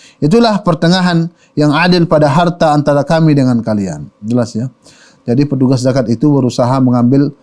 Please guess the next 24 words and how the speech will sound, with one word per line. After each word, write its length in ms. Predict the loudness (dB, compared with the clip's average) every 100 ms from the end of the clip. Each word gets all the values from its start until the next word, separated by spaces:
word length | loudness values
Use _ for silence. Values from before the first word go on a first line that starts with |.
| _ -16
eh, 520 | -4 0 0 0 -4 -8 -14 _ _ _ _ -6
zakat 560 | -2 0 0 -2 -2
itu, 400 | -2 0 0 -2 -6 _ _
terkhusus 480 | -6 -2 0 0 0
dari 400 | 0 2 2 0 -2 _ _ _
kambing, 480 | -2 0 2 2 2
unta, 640 | 2 2 2 0 -2 -6 _ _ _ _
itu 220 | -4 0 2
dari 400 | 2 2 0 -6 _ _
pertengahan. 580 | -4 0 0 0 -2 -6 -12 _ _ _ _ _ _ _
Bukan 400 | -8 -2 2 2
yang 240 | 2 2
paling 240 | 2 2 2
bagus. 580 | 2 0 -2 -6 -14 -20 _ _ _ _ _ _ _ _ _ _ _ _ _ _ _ _ _ _
Kaum 240 | -2 2 2
muslimin 400 | 4 4 4 2
yang 240 | 2 2
dimuliakan 480 | 4 2 2 2 2
oleh 80 | 2
Allah 240 | 2 2
Subhanahu 540 | 0 0 2 2 2 2
wa 100 | 0
taala, 480 | 0 0 0 0 -4 _ -16 -2
kemudian 560 | 2 2 2 2 -2